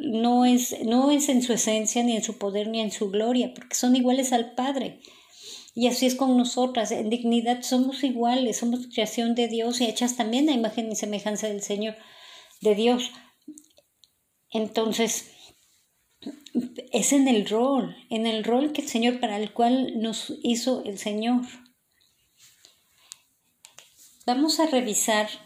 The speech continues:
eh, Génesis dos, en el que vamos a ver la creación del hombre y luego la, eh, la creación de la mujer.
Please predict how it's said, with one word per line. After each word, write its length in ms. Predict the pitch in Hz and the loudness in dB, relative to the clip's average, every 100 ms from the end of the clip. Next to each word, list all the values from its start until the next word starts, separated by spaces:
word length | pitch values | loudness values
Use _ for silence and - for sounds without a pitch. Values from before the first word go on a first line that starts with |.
| _ _ _ - _ _ - - - - - - - - _ _ - - - - - | _ _ _ -20 _ _ -20 -16 -16 -18 -20 -20 -20 -20 _ _ -20 -20 -20 -14 -4
eh, 640 | 240 214 202 202 190 - - _ _ _ _ | 2 4 2 2 -2 -10 -20 _ _ _ _
Génesis 720 | - 254 247 262 262 247 208 | -4 2 4 2 2 -2 0
dos, 280 | 214 226 330 - - - - - - - - - - - - - - | 0 0 -2 -6 -8 -12 -20 -20 -20 -20 -20 -20 -20 -20 -20 -20 -10
en 140 | - 226 | -6 -6
el 120 | 214 - - - | -6 -8 -12 -6
que 100 | 220 | -2
vamos 380 | 220 240 247 254 | 0 2 2 2
a 40 | |
ver 340 | 214 214 214 - - | 0 -2 -4 -12 -6
la 200 | 208 208 | -4 -2
creación 760 | 202 190 196 - 226 214 226 | -4 -2 -4 -4 -2 -2 -2
del 220 | 226 208 | -2 0
hombre 640 | 208 202 196 196 202 - _ - - - _ - | 0 -2 -6 -8 -10 -14 _ -20 -20 -20 _ -2
y 100 | 214 | 0
luego 300 | 202 196 202 | 0 0 0
la, 160 | 196 | 0
eh, 200 | - 202 | 0 0
la 140 | 190 185 | 0 0
creación 320 | 190 180 196 | -2 -2 -4
de 80 | 190 | -2
la 80 | 190 | -4
mujer. 420 | 190 - 240 | -6 -4 -4